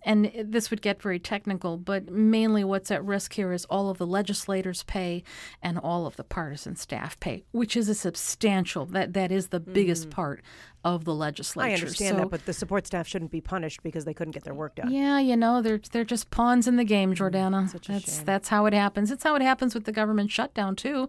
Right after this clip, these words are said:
Speaker 2: Mm.
Speaker 1: There are lots of, you know, just sort of bread and butter employees, both partisan and nonpartisan. Suddenly their paychecks are at risk. They're, you know, they can't pay their bills. I mean,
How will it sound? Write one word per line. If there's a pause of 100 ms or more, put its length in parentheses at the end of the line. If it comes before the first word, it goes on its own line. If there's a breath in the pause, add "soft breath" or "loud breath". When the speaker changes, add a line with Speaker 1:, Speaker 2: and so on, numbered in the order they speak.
Speaker 2:
Mm.
Speaker 1:
There
are
lots
of,
you
know,
just
sort
of
bread
and
butter
employees,
both
partisan
and
nonpartisan. (320 loud breath)
Suddenly
their
paychecks
are
at
risk.
They're,
you
know,
they
can't
pay
their
bills.
I
mean,